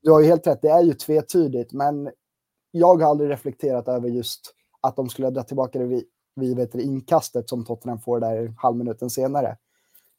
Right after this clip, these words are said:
Däremot så är det ju ett sanslöst haveri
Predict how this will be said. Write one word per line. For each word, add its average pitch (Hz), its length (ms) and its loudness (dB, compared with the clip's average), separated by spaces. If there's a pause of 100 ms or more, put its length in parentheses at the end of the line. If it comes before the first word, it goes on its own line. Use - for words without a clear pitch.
(360)
Däremot 143 480 6 (160)
så 135 320 0 (240)
är 127 200 2
det 123 120 -4
ju 120 260 -4
ett 123 300 -10
sanslöst 123 1120 -2
haveri 113 500 -4